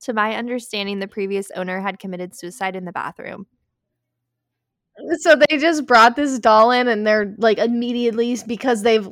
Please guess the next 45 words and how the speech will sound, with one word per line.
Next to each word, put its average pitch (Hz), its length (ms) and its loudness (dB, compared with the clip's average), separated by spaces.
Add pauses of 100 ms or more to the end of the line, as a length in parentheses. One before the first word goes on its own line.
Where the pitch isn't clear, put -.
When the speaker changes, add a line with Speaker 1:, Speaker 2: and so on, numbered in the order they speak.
(540)
Speaker 2:
opened 247 360 2
so 262 180 6
many 254 200 2
damn 240 480 4
re-, 214 220 0 (160)
like, 214 340 0
realms 233 680 2
that, 247 240 2
like, 220 200 6
someone 233 360 -2
just 208 340 -8
jumped 226 400 -2
in 240 140 0
the 233 100 0
doll's 220 320 4
body? 277 580 4 (800)
Speaker 1:
This 277 180 -10
is 403 120 -4
what 370 140 0
I 285 80 0
mean 247 180 -4
when 247 100 -4
I 220 100 -2
say 233 120 -4
you 226 160 -6
need 226 180 -6
to - 120 -8
respect 196 640 -6
them, 269 200 -2
because 254 300 -4
obviously 302 420 -2
they 220 160 -2
were 214 100 -4
not 202 200 -2
happy 196 300 -2
that 196 180 -8
they 175 200 -2
got 170 300 0
a 180 60 -6
cross - 640 -2
penciled 311 400 -6
on 311 160 0
their 359 120 2
<laughs> - 20 -10
forehead, 381 680 6